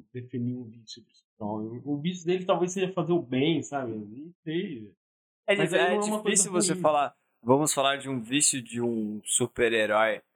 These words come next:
Speaker 2: porque talvez não tenha uma construção do personagem em relação a isso.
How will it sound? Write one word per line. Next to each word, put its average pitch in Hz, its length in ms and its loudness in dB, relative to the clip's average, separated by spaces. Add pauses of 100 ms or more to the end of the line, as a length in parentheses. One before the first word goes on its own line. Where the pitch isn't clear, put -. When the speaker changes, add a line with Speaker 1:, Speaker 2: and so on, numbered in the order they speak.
(400)
Speaker 2:
porque 135 240 -10
talvez 139 380 2
não 143 120 -8
tenha 135 640 2 (160)
uma 127 220 -2
construção 135 760 2
do 131 120 -10
personagem 120 880 2
em - 40 -6
relação 123 500 4
a 117 100 4
isso. 120 360 0